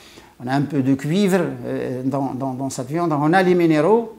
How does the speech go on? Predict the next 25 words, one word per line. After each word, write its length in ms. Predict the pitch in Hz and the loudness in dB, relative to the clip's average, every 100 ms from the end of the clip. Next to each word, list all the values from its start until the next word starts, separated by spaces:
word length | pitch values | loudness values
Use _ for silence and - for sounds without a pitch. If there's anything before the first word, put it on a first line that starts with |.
| - | -12
et 540 | 131 131 131 123 123 127 | -2 0 0 0 -4 -4
on 140 | 127 | 0
a, 220 | 175 190 160 | 2 2 0
euh, 120 | 147 | -6
c'est 220 | - 165 | -4 -4
les 120 | 139 139 | 0 0
vitamines 400 | 143 147 151 139 | 0 0 0 0
comme 160 | 139 | 0
la 80 | 135 | 0
B 120 | 131 | 2
douze, 420 | 135 143 123 120 | 4 4 2 0
un 100 | 131 | -4
peu 200 | 131 147 | 0 0
de 120 | 127 135 | 2 0
B 180 | 135 | 0
trois 280 | 131 123 123 | -2 -2 -4
et 20 | |
puis 140 | 120 123 | -4 -8
la 100 | 117 | -8
vitamine 380 | 123 131 139 160 | -6 0 0 0
A. 220 | 190 208 - - - - - - | 0 -2 -6 -20 -20 -20 -20 -6
Mais 160 | 135 160 | 2 2
sinon, 460 | - 180 170 202 196 | 4 2 4 2 0
ça 180 | 165 | 0
reste, 480 | 156 175 - - - | 2 2 -2 -10 -16